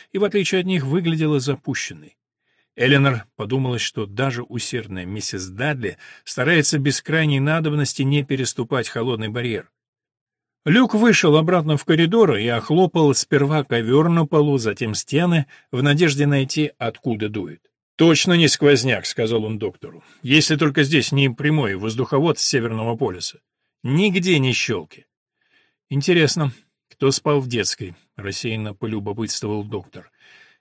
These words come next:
«Или после отъезда детей ею уже не пользовались?» «Смотрите», — указал Люк.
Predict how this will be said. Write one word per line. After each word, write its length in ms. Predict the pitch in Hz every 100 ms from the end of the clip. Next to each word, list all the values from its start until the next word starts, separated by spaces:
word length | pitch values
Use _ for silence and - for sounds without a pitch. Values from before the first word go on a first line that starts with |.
| _
«Или 200 | 160 170
после 380 | 156 156 - 156
отъезда 380 | 151 156 139 135
детей 580 | 131 113 139 170 160 _ _ _
ею 340 | 107 120 135
уже 220 | 135 131 143
не 120 | 156
пользовались?» 640 | 220 220 123 87 90 - _ _ _ _
«Смотрите», — 640 | - - 147 147 151 - 87 _ -
указал 380 | 120 120 123 110
Люк. 240 | 95 -